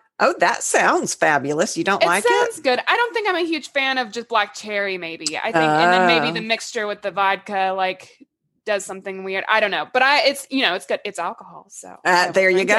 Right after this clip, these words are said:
Speaker 1: go.
Speaker 2: it. <laughs>
Speaker 1: I have made myself a keto cosmopolitan, so,
Speaker 2: Mm.
Speaker 1: um, it's tasty and refreshing. It's, it's good, but I didn't start drinking near in enough time to, to, to do this today.
Speaker 2: <laughs>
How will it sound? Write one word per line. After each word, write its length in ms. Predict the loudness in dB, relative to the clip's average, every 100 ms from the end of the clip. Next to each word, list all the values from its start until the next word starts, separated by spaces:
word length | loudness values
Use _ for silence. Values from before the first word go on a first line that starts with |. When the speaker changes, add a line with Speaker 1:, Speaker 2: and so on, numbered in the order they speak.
| 4
Speaker 1:
go. 60 | 2
Speaker 2:
it. 220 | 2 0 -2 _
<laughs> 200 | _ 0
Speaker 1:
I 180 | 4 4 4
have 280 | 2 0 2
made 240 | 0 2
myself 500 | 2 2 2 2 0
a 60 | -4
keto 600 | -2 2 4 4 2 2
cosmopolitan, 1120 | 2 2 0 2 2 2 -2 -4 -4 -6 -10 _ _ _
so, 720 | -2 2 2 2 0 -2 -6 -8 -4
Speaker 2:
Mm. 40 |
Speaker 1:
um, 460 | -2 -2 -4 -6 -12 _ _ _ _ _ _ _
it's 200 | -2 -2 0
tasty 400 | 2 2 0 0
and 120 | 0
refreshing. 680 | 0 0 0 0 -4 -8 -12 _
It's, 220 | -10 -10 -8
it's 300 | -8 -8 -18 _ _ _ _ _ _ -10
good, 320 | -2 0 0 2
but 240 | 0 0 0
I 140 | 0 0 -4 -2
didn't 240 | 0 0
start 300 | 0 0 0
drinking 440 | -2 -4 -2 -2 0
near 240 | 2 2
in 100 | 2
enough 260 | 2 0 0
time 360 | -4 -4 -4 -4
to, 260 | -6 -6 -6
to, 200 | -4 -4 -6 -16 -4
to 120 | 0 2
do 260 | 0 -2
this 280 | 0 0 0
today. 460 | -4 -2 0 0
Speaker 2:
<laughs> 40 | -4